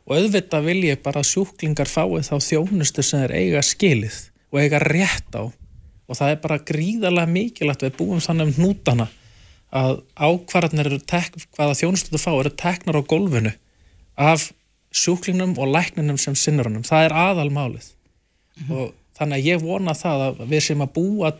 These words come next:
Speaker 1: til ákveðið, ákveðið form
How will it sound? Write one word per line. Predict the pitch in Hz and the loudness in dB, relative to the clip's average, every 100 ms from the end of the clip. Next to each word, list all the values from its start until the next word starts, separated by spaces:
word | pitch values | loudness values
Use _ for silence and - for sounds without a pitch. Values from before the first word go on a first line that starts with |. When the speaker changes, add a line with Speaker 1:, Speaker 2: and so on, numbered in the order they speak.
| - | -4
Speaker 1:
til | 175 143 | -2 0
ákveðið, | 147 147 - 135 127 127 - - _ - - - - _ _ 143 | 0 -2 -2 0 0 -4 -16 -18 _ -20 -20 -20 -20 _ _ 0
ákveðið | 139 156 135 127 | 2 2 0 0
form | - 190 131 113 135 | -2 0 0 0 -6